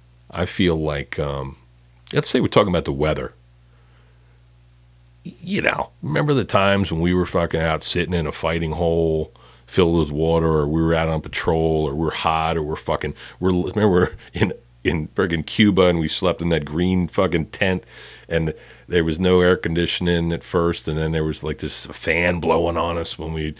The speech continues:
uh, just blowing hot air on us. Like, the shit that we've endured, even though it was all in peacetime or whatever, like,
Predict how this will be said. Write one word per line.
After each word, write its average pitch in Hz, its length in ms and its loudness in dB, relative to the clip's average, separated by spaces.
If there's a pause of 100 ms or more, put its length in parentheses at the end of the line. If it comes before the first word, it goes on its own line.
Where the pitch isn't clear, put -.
(640)
uh, 73 300 -8 (180)
just - 340 -6
blowing 85 280 -4
hot 82 260 -4
air 80 260 0
on 80 140 -2
us. - 100 -8
Like, 82 200 -4
the 90 80 -4
shit 143 320 0
that 107 100 6
we've 98 240 2
endured, 80 680 2 (300)
even 98 340 2
though 80 400 0 (180)
it 85 140 -4
was 80 260 -6 (140)
all 85 260 -2
in 73 80 -4
peacetime 82 720 -4
or 76 60 -4
whatever, 76 380 -4
like, 71 300 -10